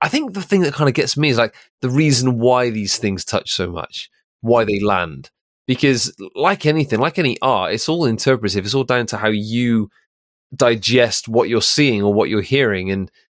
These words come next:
you know, one person can listen to one music cue and feel an entirely different thing to what you feel.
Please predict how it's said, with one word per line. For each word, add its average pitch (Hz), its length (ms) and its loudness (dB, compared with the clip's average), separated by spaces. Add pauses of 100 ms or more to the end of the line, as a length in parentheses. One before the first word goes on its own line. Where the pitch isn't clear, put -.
(220)
you 127 120 2
know, 107 320 4
one 139 260 2
person 127 340 2
can 117 180 0
listen 120 260 0
to 110 100 -2
one 120 240 2
music 120 260 0
cue 127 300 0
and 113 160 -4
feel 123 560 2
an 131 100 0
entirely 127 440 2
different 117 320 -4
thing 127 180 0
to 120 100 -2
what 123 200 2
you 143 180 -2
feel. - 340 -4